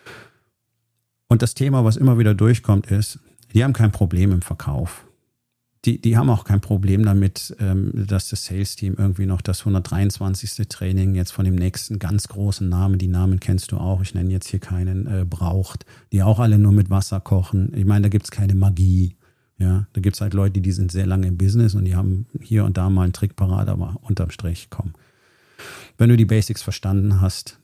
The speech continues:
dann wirst du das Spiel lernen und du wirst sehr schnell besser werden da drin, wenn du das machst. Und das gilt für jeden, der verkauft.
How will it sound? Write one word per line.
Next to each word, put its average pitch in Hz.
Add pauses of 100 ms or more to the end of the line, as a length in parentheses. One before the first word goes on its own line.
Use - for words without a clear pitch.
dann 101 (100)
wirst 101
du 107
das 92
Spiel 90 (180)
lernen 98
und 98
du 92
wirst 92
sehr 87
schnell -
besser -
werden 82
da 90
drin, -
wenn 92
du 87
das -
machst. -
Und 101
das 90
gilt 95
für 104
jeden, 92
der 85
verkauft. -